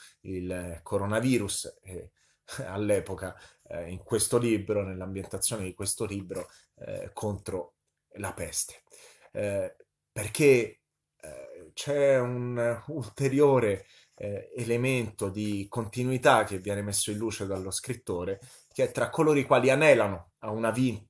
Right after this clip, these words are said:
a una vita e a una morte sante, eh, e coloro i quali, non potendo anelare a quel tipo di, eh, santità, eppure,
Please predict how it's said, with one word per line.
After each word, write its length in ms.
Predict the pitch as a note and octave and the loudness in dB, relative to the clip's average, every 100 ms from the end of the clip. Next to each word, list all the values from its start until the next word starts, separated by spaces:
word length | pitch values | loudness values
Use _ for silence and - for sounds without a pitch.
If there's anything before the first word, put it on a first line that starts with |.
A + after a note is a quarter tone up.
| - | -8
a 140 | G#2+ | -4
una 200 | A2 A2 | -2 0
vita 440 | A#2+ B2+ A#2 G#2+ | 0 0 2 0
e 100 | G#2 | 0
a 100 | G#2+ | -2
una 240 | G#2 G#2+ G#2+ | -2 -2 -2
morte 640 | B2 A#2 G2 - E2+ - _ _ _ _ _ _ _ _ _ | 4 4 4 -2 -12 -12 _ _ _ _ _ _ _ _ _
sante, 720 | - - F#2 E2 - C3 - - - _ _ _ - | -2 0 0 -4 -8 -8 -10 -20 -20 _ _ _ -10
eh, 320 | G2+ G2+ G2+ | -8 -6 0
e 380 | F#3+ F3 C3 - | 8 10 8 -4
coloro 300 | - D3+ F3+ | 0 4 6
i 80 | E3+ | 8
quali, 340 | E3+ C3+ A#2+ A2+ - _ _ | 8 8 6 -2 -10 _ _
non 400 | C3+ D#3+ G#3 C#3+ | 4 10 10 10
potendo 420 | D3 D3 C3+ A2 | 4 6 6 4
anelare 540 | A2 A2+ A#2 G#2 G2+ - | 2 4 4 4 2 -4
a 240 | A2+ - | -10 -10
quel 460 | - - G3 C#3 - | 0 10 12 10 2
tipo 400 | - A#2 G2+ G2 | -8 -8 -6 -8
di, 340 | F2+ G2+ F2+ - _ _ | -4 -4 -4 -10 _ _
eh, 320 | G#2+ G2+ G2+ | -6 -4 -2
santità, 800 | G2+ D#3+ D#3+ - F#3 F#3+ F3 E3+ - - | 0 0 0 -4 -2 2 2 2 -6 -14
eppure, 640 | D3 - E3 D3 C3 C3 | -12 -4 2 4 4 2